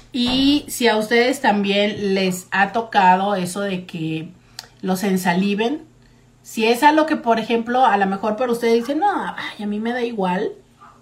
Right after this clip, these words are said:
realmente, eh, no, no me importa que me, que me llenen de baba, o si son de los que dicen, "Ah, no, qué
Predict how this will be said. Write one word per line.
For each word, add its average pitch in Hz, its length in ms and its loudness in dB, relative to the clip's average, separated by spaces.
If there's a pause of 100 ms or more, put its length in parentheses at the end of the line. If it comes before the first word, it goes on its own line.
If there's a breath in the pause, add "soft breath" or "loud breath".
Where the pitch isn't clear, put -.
(100)
realmente, 208 800 -2
eh, 175 380 -6
no, 185 220 -2
no 202 100 -2
me 202 100 -2
importa 208 720 2
que 190 120 -6
me, 156 540 -2 (500 soft breath)
que 202 120 -2
me 196 160 2
llenen 208 320 0
de 220 100 0
baba, 214 560 4
o 226 540 4
si 233 160 -6
son 208 200 -4
de 233 120 0
los 233 120 -2
que 214 100 -4
dicen, 196 300 -4
"Ah, 190 720 4
no, 185 340 -2 (540 loud breath)
qué 254 600 4